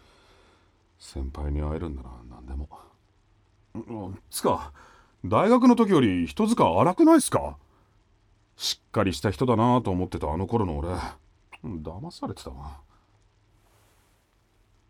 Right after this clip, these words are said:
外では、でしょ？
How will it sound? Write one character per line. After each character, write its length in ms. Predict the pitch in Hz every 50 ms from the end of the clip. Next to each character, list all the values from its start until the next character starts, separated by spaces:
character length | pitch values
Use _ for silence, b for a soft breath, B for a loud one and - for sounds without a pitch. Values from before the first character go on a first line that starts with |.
| _ _ _ _ _ _ _ _ _ _ _ _ _ _ _ _ _ _ _ _ _ _ _ _ _ _ _ _ _ _ _
外 480 | - - - 135 151 160 156 147 135 120
で 120 | 110 98
は、 440 | 87 76 69 67 - - - - - _ _ _ _ -
で 120 | 80 73
し 120 | 73 - 143
ょ？ 120 | 190 202